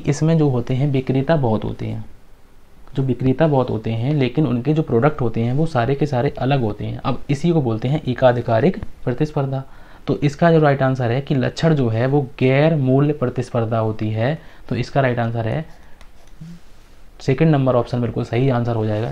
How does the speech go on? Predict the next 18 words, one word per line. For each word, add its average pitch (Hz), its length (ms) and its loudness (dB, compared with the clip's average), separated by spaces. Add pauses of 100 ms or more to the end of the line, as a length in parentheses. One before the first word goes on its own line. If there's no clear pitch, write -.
लगा 120 240 4
हुआ 143 220 6
है, 127 80 2
देखिए 127 240 0
आप 143 180 0
लोग 131 300 0
कहेंगे 123 400 0
कि 143 80 0
second 143 300 -2
number 123 220 0
जो 107 140 -2
है 117 100 0
वो 131 120 -2
third 123 180 -2
number 120 220 0
से 117 120 -4
ऊपर 113 240 -4
है, - 60 -4